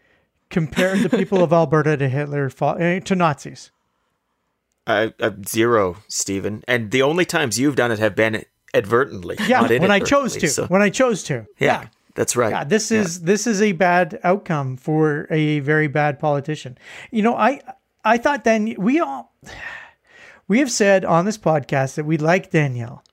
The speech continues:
Speaker 1: but she has lost her fucking mind. Her, she is, she's gone. I don't know,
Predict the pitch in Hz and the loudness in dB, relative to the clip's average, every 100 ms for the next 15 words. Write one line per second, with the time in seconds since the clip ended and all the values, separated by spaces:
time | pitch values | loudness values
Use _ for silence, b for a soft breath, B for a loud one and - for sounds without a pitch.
0 | _ - 175 - 240 247 233 160 160 170 | _ -2 -2 0 0 -2 -2 0 2 0
1 | - 185 180 - 143 - 151 151 170 165 | -4 -6 -6 -4 -6 -4 -6 -6 -6 -2
2 | 202 226 117 - B B B B _ - | -2 -4 -8 -18 B B B B _ 0
3 | 202 262 - _ 190 - 247 262 - - | 2 2 -4 _ -8 0 0 0 -4 -12
4 | 143 214 196 165 170 214 135 - 196 233 | -8 -4 -2 0 0 -2 -6 -2 0 0
5 | 214 202 196 | 2 0 0